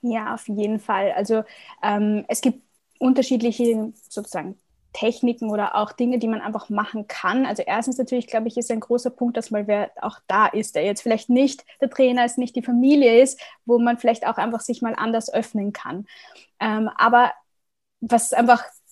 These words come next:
so für mich die Nummer eins ist, wenn es jetzt gerade um Verletzungen geht, ist, ähm, erstens ist die Zielsetzung, also einfach auch zu wissen, okay, ähm, da war jetzt sozusagen ein, eine Hürde, ein Stolperstein in meinem Weg, ähm, wenn man sagen, so metaphorisch auf den Gipfel, was auch immer da oben dann ist, aber es, es kommen einfach schwere Zeiten auch.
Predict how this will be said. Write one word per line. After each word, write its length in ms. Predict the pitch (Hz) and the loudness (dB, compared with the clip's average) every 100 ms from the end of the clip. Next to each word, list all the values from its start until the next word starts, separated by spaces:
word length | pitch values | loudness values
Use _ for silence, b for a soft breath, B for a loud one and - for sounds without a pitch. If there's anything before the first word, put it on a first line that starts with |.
| _ _ _ _ _ - | _ _ _ _ _ 0
so 120 | 269 | 2
für 120 | 247 | 4
mich 220 | 247 285 | 4 4
die 60 | 254 | 4
Nummer 320 | 247 233 - | 4 4 2
eins 320 | 208 285 285 | 2 4 4
ist, 120 | 269 | 2
wenn 80 | 247 | 0
es 40 | 220 | 0
jetzt 100 | - | 0
gerade 140 | 233 | 0
um 60 | 226 | 0
Verletzungen 680 | 226 208 277 - 262 254 247 | 0 2 2 2 2 2 0
geht, 400 | 208 220 277 - | 0 2 0 -2
ist, 460 | 233 233 - - - | -2 0 -2 -6 -4
ähm, 180 | 214 214 | -4 -4
erstens 540 | 175 233 - 247 - | -2 -4 -2 -4 -4
ist 200 | 226 - _ - | -12 -16 _ -20
die 120 | - | -6
Zielsetzung, 640 | - 311 330 254 254 254 | 0 2 2 -2 0 -2
also 160 | 220 - | -2 -4
einfach 280 | 220 240 - | -4 -4 -2
auch 160 | 233 | -4
zu 140 | - 240 | -2 -2
wissen, 260 | 262 - | -2 -4
okay, 380 | 226 - 262 269 - | -6 0 0 0 -4
ähm, 300 | 233 226 220 | -4 -4 -2
da 140 | 220 | -2
war 160 | 208 226 | 2 2
jetzt 160 | 233 240 | 0 -4
sozusagen 400 | 226 226 220 208 | -8 -6 -6 -6
ein, 240 | 220 214 - b - | -6 -6 -8 b -4
eine 180 | 233 226 | -2 2
Hürde, 260 | 277 302 | 6 6
ein 120 | 277 247 | 4 2
Stolperstein 580 | 240 233 247 - 220 220 | 2 2 0 0 0 0
in 120 | 220 | -2
meinem 280 | 214 220 196 | -2 -4 0
Weg, 440 | 214 330 - - - | 2 0 -2 -10 -6
ähm, 460 | 240 240 240 247 B B _ | -2 0 0 -2 B B _
wenn 100 | 226 | 0
man 100 | 226 | 2
sagen, 160 | 233 226 | 0 0
so 120 | 233 | 0
metaphorisch 640 | 226 233 - 247 254 262 | 0 -2 4 4 4 2
auf 180 | - 233 | 0 -2
den 140 | 240 226 | -2 2
Gipfel, 320 | 285 - 233 | 2 2 2
was 120 | 233 | 2
auch 100 | 247 | 4
immer 160 | 269 247 | 4 6
da 80 | 226 | 6
oben 180 | 247 | 6
dann 160 | 240 240 | 6 4
ist, 300 | 294 339 - | 4 4 2
aber 220 | 220 226 | 4 4
es, 180 | 220 - | 2 0
es 180 | 220 - | -6 0
kommen 300 | 240 240 254 | 2 2 0
einfach 240 | 220 226 | -2 -2
schwere 400 | - 196 208 220 | -2 0 0 -2
Zeiten 360 | - 202 214 233 | 0 -2 -2 -4
auch. 360 | - 226 339 | -4 -2 -2